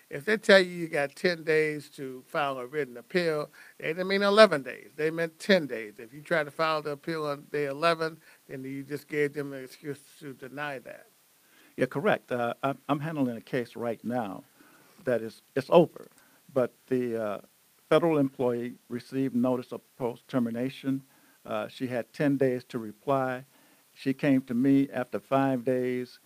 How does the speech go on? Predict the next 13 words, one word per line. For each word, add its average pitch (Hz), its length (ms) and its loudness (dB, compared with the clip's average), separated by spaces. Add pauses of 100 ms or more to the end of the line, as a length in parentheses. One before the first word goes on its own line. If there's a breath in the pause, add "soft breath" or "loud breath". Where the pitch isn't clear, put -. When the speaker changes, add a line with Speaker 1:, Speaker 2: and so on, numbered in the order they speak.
(200 soft breath)
Speaker 2:
and 117 140 -2
then 117 180 -2
we 127 100 -2
had 117 240 -10
five 131 400 0
days 113 320 -4 (120)
to 120 220 -4
reply 107 640 -4
to - 100 -16
that 104 160 -6
notice 107 280 -10
of 104 120 -18
termination. 101 640 -12